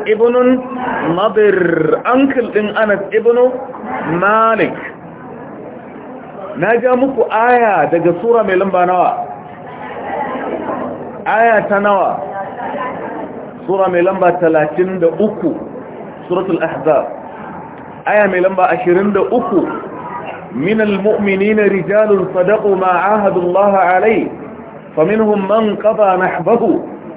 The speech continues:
ومنهم من ينتظر وما بدلوا تبديلا." Malam aka ji yakin Uhud. Bayan yi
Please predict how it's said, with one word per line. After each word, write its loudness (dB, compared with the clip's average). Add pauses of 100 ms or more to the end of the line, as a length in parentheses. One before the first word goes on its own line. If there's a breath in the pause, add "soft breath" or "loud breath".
(100)
ومنهم 2
من 2
ينتظر 2
وما 2
بدلوا 4 (600)
تبديلا." -2 (1700)
Malam 2
aka 0
ji 0
yakin -4
Uhud. -4 (1300)
Bayan 2
yi 4